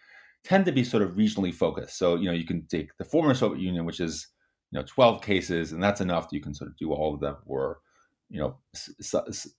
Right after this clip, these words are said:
you know, the Southern Cone or something, that you have a kind of a, you know, a kind of manageable number of cases that you kind of do, do the uni-, all, you know, countries in a region,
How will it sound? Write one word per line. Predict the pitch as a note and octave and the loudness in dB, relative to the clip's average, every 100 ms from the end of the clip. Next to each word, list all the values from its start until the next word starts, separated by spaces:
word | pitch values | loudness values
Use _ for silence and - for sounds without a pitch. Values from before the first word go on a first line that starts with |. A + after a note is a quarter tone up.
| _ | _
you | G#2 - | -12 -6
know, | D#2+ C2+ C2 | -4 -4 -4
the | F#2 | -4
Southern | - A2 G2+ F2 | 4 6 4 0
Cone | - F2+ E2+ E2 D#2 | -2 0 0 0 -4
or | D2+ | -6
something, | D#2+ D#2 | -6 -6
that | D2 | -8
you | D2+ | -6
have | D2+ | -4
a | D2 D2 _ _ _ _ | -4 -6 _ _ _ _
kind | - E2 | -2 -2
of | D2 | 0
a, | C#2 - - _ E2+ | -2 -4 -18 _ -6
you | |
know, | D2+ F2 - | -4 -6 -8
a | |
kind | - A2+ | -2 0
of | F#2+ | 2
manageable | G#2 A#2 B2 G2+ F#2+ | 2 4 4 2 0
number | F#2+ F2+ E2+ | 2 2 0
of | D2+ | -2
cases | - F2+ - D#2+ D#2 D#2+ - _ - - _ - | -2 -2 0 -2 -2 -4 -10 _ -20 -20 _ -4
that | |
you | F2 | -2
kind | F#2 F2 | 0 0
of | |
do, | F2+ E2 - | 0 -4 2
do | G#2 | 2
the | F#2 | 2
uni-, | F#2 B2+ C3+ - | 2 4 2 0
all, | A2+ B2 A#2 G#2 - - | 2 4 4 0 -4 -2
you | |
know, | F2+ E2+ - _ - | 0 0 -4 _ -4
countries | A2 F#2 E2+ | 2 2 2
in | - G#2 | 2 2
a | |
region, | E2+ E2 - - | 2 -2 -4 -10